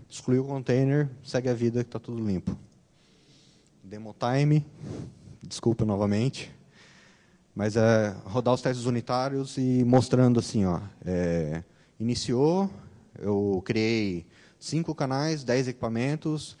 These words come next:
é, atrelei pra aquele equipamento aquele canal, pra aquele equipamento esses outros cinco canais,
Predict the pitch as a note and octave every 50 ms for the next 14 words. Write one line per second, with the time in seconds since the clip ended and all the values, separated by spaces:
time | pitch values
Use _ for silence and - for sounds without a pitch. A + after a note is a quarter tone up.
0 | - - - - _ _ - G#2 G2+ G2 G2 F#2+ F#2 F2 F2 - - - - -
1 | _ _ _ _ _ _ _ _ _ - G2+ - - C3 C3 B2+ A#2+ A#2+ B2+ B2
2 | G#2+ - G#2+ G#2+ - E3 F3 G3 F3+ - - D3+ D3 C#3+ C#3 - - C3+ B2+ -
3 | B2+ B2 C3 D3 E3 F3+ F#3+ F3+ - E3 D3 - D3+ C#3+ C#3+ - - C3 C3 C3
4 | C3 B2+ C3+ - - - C3 B2+ - - - C3+ B2 - C#3+ C3 C#3 D3 E3 E3+
5 | F3+ F#3+ - -